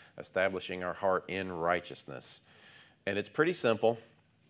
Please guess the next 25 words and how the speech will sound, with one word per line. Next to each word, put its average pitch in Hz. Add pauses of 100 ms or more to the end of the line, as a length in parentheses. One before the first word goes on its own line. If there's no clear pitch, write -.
(440)
If 113
you're 107
struggling 160
to 131
receive 120
grace, 92
in 104
other 127
words, 95
you 107
have 117
an 117
area 123
in 120
your 120
life 104 (280)
that's -
not 107
so 120
much 113
reflecting 110
the 104
Word 107
of 107
God, 82